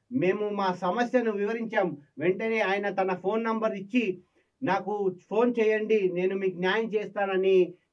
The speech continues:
చెప్పారు. ఇదే ఇక్కడ ఆసరా తీసుకున్నాడు ఈ సుధాకర్ రెడ్డి. ఆ సుధాకర్ రెడ్డి ఫోటో కూడా చూపిస్తా మిత్రులారా. ఎంత చూడసక్కనైన ముఖం అంటే, ఆ, ఇక చెప్పొద్దు.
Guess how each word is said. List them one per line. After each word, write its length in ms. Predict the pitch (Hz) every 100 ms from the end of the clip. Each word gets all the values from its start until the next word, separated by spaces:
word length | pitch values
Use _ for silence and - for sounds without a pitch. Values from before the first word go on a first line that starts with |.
| -
చెప్పారు. 380 | 170 185 185 175
ఇదే 520 | 170 175 226 226 226
ఇక్కడ 240 | 214 214
ఆసరా 360 | 185 175 185 202
తీసుకున్నాడు 500 | 180 180 180 170 165
ఈ 80 | 220
సుధాకర్ 440 | 175 160 175 175
రెడ్డి. 300 | 151 139 143 - _ _ _ _
ఆ 60 | 131
సుధాకర్ 400 | 151 170 202 208
రెడ్డి 160 | 196 180
ఫోటో 300 | 180 180 175
కూడా 140 | 175
చూపిస్తా 580 | 165 156 160 156 143 135 _ _ -
మిత్రులారా. 600 | 143 160 160 151 175 131 _ _ _ -
ఎంత 540 | 135 185 226 254 226 -
చూడసక్కనైన 1160 | 196 208 220 214 214 196 202 202 196 190 190 185
ముఖం 380 | 180 175 185 180
అంటే, 580 | 175 180 202 247 269 - _ _ -
ఆ, 160 | 135 160
ఇక 260 | 170 170 165
చెప్పొద్దు. 560 | 165 240 226 180 -